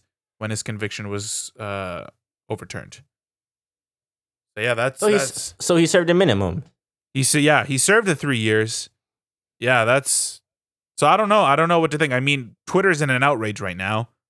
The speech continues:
Speaker 1: because they think that, again, somebody who was found guilty has essentially gotten away with what happened. I mean, I don't know. I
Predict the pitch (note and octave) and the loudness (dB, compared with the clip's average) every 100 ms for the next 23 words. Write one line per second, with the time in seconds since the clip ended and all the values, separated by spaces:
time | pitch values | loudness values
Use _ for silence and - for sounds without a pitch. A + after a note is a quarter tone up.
0 | _ G#2+ G2+ G2+ G#2 G#2+ G#2+ - G2 F#2+ | _ -10 -6 -4 -4 -6 -8 -6 -6 -6
1 | - _ G#2+ G#2 F#2+ F2+ - A2 A2 G#2+ | -12 _ -10 -8 -8 -10 -6 -2 -2 -2
2 | G#2+ G2 G#2+ G2+ G2 G2 _ _ _ _ | -4 -6 -6 -4 -6 -10 _ _ _ _
3 | _ _ _ _ - A#2 A2 A#2+ A2+ G#2+ | _ _ _ _ -6 -4 -2 -2 -2 -2
4 | A2+ A2 A#2 A2+ A2 G2+ F#2+ G#2+ G#2 G2+ | -2 -2 -6 -8 -6 -6 -6 -6 -8 -8
5 | G2+ G#2 G2+ G2+ G2 G2+ - _ _ - | -8 -8 -8 -8 -8 -10 -12 _ _ -12
6 | F#2+ G2+ G2 A2+ C3 C3+ - _ _ _ | -8 -4 -4 -4 -6 -8 -16 _ _ _
7 | _ _ _ _ _ _ _ _ _ _ | _ _ _ _ _ _ _ _ _ _
8 | _ _ _ _ _ _ _ _ _ _ | _ _ _ _ _ _ _ _ _ _
9 | _ A#2 A2 G#2+ C3+ D#3 E3+ E3 A2+ | _ -6 -6 -2 0 2 4 2 2